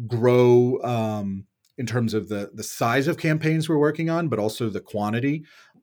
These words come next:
Want to be able to invest more money in those companies because the twenty-five thousand dollars we were able to do was helpful. But as you know, in a cyclical business like this, where, where you've got on years and off years, you need more runway,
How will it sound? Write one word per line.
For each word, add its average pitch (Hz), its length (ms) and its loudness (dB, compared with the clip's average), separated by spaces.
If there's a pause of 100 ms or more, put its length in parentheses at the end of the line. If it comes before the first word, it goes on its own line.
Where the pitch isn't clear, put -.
Want 131 260 0
to 120 60 -6
be 135 100 4
able 131 200 6
to 113 140 4
invest 117 400 -2
more 120 220 0
money 113 400 -2
in 127 140 -4
those 131 180 -2
companies 127 460 -4
because 110 320 -6
the 107 100 -6
twenty-five 117 460 -4
thousand 113 340 -2
dollars 107 340 0
we 110 120 -4
were 110 260 0
able 127 240 2
to 123 60 0
do 139 200 4
was 135 160 2
helpful. - 560 -4 (400)
But 110 240 0
as 113 280 -2
you 143 120 4
know, 123 440 6 (360)
in 127 140 0
a 113 60 2
cyclical 135 560 0
business 113 400 -2
like 107 220 -2
this, 113 280 -2
where, 107 380 2
where 107 440 -2
you've 107 280 -8
got 107 320 -2 (280)
on 117 220 0
years 113 240 0
and 104 100 -6
off 107 300 -2
years, 104 320 -4
you 110 80 -4
need 104 240 -4
more 101 300 -2
runway, 104 500 -4